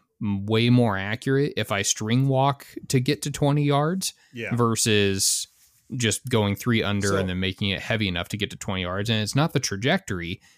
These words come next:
Speaker 1: it's me being able to look down the arrow
Speaker 2: Yeah.
Speaker 1: like a shotgun
Speaker 2: Yep.
Speaker 1: barrel. It
Speaker 2: Yep.
Speaker 1: makes it so much easier for me.
Speaker 2: So here's a question for you, and this might be, we might wanna just save this for a whole other topic, but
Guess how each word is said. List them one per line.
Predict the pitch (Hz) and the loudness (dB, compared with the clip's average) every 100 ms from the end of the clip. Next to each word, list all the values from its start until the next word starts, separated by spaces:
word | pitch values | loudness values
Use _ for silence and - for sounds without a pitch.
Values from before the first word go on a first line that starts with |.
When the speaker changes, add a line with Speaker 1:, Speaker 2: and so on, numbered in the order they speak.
| _ | _
Speaker 1:
it's | 110 107 | -4 0
me | 113 123 | 2 4
being | 131 117 104 | 4 2 2
able | 104 98 | 2 0
to | 95 | -4
look | 90 107 - 101 | -2 -2 -2 -4
down | 101 107 107 92 | -2 0 -2 -2
the | 78 - | -6 -6
arrow | 101 104 92 - | -4 -2 -4 -4
Speaker 2:
Yeah. | 180 | -6
Speaker 1:
like | - | -6
a | - | -6
shotgun | - 98 123 78 | -4 -4 -4 -8
Speaker 2:
Yep. | 82 | -10
Speaker 1:
barrel. | 78 73 101 _ _ _ _ _ | -10 -10 -10 _ _ _ _ _
It | 98 | -4
Speaker 2:
Yep. | |
Speaker 1:
makes | 95 - | -2 -2
it | 95 | 0
so | - 120 113 104 | 0 4 4 2
much | 90 - | 0 -2
easier | 95 85 76 | -2 -2 -10
for | - 71 | -10 -12
me. | 65 117 | -12 -10
Speaker 2:
So | - 131 123 _ - _ _ _ _ - | -8 -8 -8 _ -20 _ _ _ _ -20
here's | - 147 165 | -10 -8 -8
a | 160 | -12
question | - 113 117 - 98 | -10 -10 -10 -14 -20
for | - 95 85 | -16 -14 -12
you, | 87 | -12
and | 110 113 | -14 -10
this | 135 135 | -8 -8
might | 117 123 - | -8 -10 -10
be, | 104 92 - - - | -12 -12 -16 -20 -20
we | 117 113 | -12 -8
might | 117 120 | -8 -8
wanna | 107 101 | -10 -12
just | 92 92 | -14 -14
save | 107 92 | -14 -14
this | 87 | -16
for | - 87 | -14 -14
a | 82 | -12
whole | 95 90 | -14 -14
other | 80 73 | -14 -18
topic, | - 92 87 71 _ _ _ _ _ _ | -16 -16 -14 -20 _ _ _ _ _ _
but | 110 92 - | -12 -12 -16